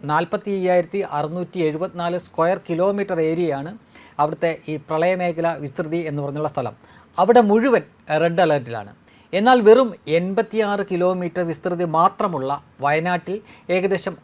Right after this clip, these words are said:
അഞ്ഞൂറോളം മരണമാണ് അനൗദ്യോഗികമായിട്ട് കണക്കാക്കപ്പെട്ടിരിക്കുന്നത്.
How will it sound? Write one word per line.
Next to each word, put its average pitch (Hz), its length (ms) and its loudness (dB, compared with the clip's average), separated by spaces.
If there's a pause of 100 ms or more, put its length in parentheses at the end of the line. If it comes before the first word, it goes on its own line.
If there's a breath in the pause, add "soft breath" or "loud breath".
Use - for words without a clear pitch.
(140)
അഞ്ഞൂറോളം 185 760 2
മരണമാണ് 147 520 -2 (420 loud breath)
അനൗദ്യോഗികമായിട്ട് 156 840 0
കണക്കാക്കപ്പെട്ടിരിക്കുന്നത്. 127 880 -8